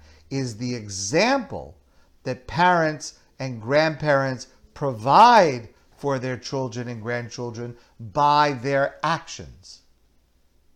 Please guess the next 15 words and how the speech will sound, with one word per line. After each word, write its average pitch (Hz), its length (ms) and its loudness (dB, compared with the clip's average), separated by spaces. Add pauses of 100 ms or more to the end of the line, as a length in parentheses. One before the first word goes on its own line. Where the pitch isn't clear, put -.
(520)
Lahazir 170 960 4
gedolim 175 520 4
al 156 220 6
haktanim, 151 640 -2 (680)
says 170 460 4
Rabbi 143 300 4
Zweig, 147 560 0
actually 160 600 -2
means 143 580 -6 (340)
to 160 140 -6
warn 202 840 4
parents 151 880 -4 (500)
that 151 300 -2
they 147 680 -2
should 175 400 -4